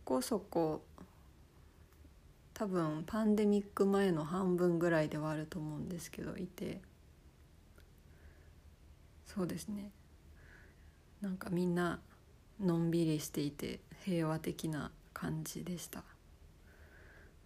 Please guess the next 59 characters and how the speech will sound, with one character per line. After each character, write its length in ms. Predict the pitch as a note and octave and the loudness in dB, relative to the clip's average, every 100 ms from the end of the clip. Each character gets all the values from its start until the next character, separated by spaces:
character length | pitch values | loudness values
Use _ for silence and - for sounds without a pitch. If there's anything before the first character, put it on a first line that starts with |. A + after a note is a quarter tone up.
| - - - - | -20 -20 -20 -10
で、 100 | A3 | -6
そ 160 | - G#3+ | -2 0
の 180 | G3+ | 2
後 240 | G3 G3 F3 | 0 0 2
は 240 | D#3+ D#3 D#3 | 2 0 -4
サ 220 | - F3+ | -4 0
ン 120 | F3 | 2
ド 160 | F3 E3+ | 2 0
イ 60 | |
ッ 40 | E3+ - | -2 -10
チ 180 | - E3+ | -4 -2
を 120 | E3 | -2
買 160 | E3 F#3 | -4 -10
っ 20 | - - | -12 -6
て、 260 | F#3+ F#3+ G3+ - - - - - | -2 -2 -4 -10 -20 -20 -20 -12
あ 80 | - | -4
の、 300 | F#3+ F3 F3+ | -2 0 -4
ピ 220 | D#3+ G3 G3+ | -2 -2 0
ー 40 | |
ス 140 | G3 | -2
カ 140 | - G#3 | -2 0
フ 100 | G3 | 0
ェ 60 | |
と 160 | F#3 E3+ | 0 0
い 120 | D#3 | 0
う 320 | D3+ D3+ C#3+ - | 0 -2 -4 -2
ヴ 40 | |
ィ 200 | F3 F3+ | 2 4
ー 40 | E3 | 4
ガ 140 | D#3+ | 2
ン 80 | D3+ | 0
の 80 | D3+ | -2
お 60 | |
店 320 | D3+ D3+ D#3+ | -4 -4 -4
が 240 | D3+ D3+ D3 | -4 -4 -4
あ 100 | D#3+ | -4
る 140 | D#3 | -4
ん 80 | D3 | -4
で 100 | D3 D#3 | -6 -8
す 100 | - | -10
け 140 | - | -10
ど、 180 | G3 - - - - - - - - | -10 -14 -18 -20 -20 -20 -20 -20 -8
私 280 | A3 G#3 A3 | -4 0 0
は 120 | G#3 | 0
特 240 | G#3+ - | 0 2
に 280 | F#3 D#3 D3+ | 2 0 -4
ヴ 40 | E3 | 0
ィ 140 | F3 | 2
ー 20 | |
ガ 140 | D#3 D3+ | 2 0
ン 60 | |
で 60 | D3 | -2
は 140 | D3 | -2
な 120 | D3+ | -2
い 40 | D3+ | -4
ん 80 | D3+ | -4
で 80 | |
す 160 | D3+ D3+ | -6 -6
が、 220 | D3 - | -6 -8